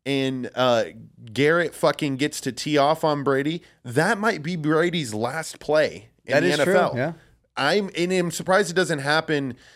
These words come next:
Speaker 1: y-, or, like, sooner to a guy like that because it really just takes your fucking left tackle slipping once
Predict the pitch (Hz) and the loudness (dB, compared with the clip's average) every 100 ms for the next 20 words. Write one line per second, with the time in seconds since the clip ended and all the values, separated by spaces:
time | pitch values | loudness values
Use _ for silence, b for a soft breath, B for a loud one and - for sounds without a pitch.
0 | b _ - 131 123 127 120 101 113 101 | b _ -4 0 2 2 2 -2 0 0
1 | 87 - _ _ - - 208 175 98 143 | -2 -16 _ _ -10 -2 0 2 -2 -4
2 | - - 139 110 113 110 104 101 104 113 | -10 -6 -2 2 2 4 2 0 0 -2
3 | 127 120 - 120 107 95 - b b - | -2 -6 -2 0 0 -4 -14 b b -4
4 | 151 135 160 202 180 151 - 160 156 - | -2 2 2 2 0 -4 -4 -4 -4 -4
5 | 127 139 135 123 123 - 131 131 151 131 | 0 0 0 -2 -2 -2 0 0 -2 -8
6 | - 123 135 135 113 110 156 - - | -4 -4 -2 -2 0 -2 -2 -8 -16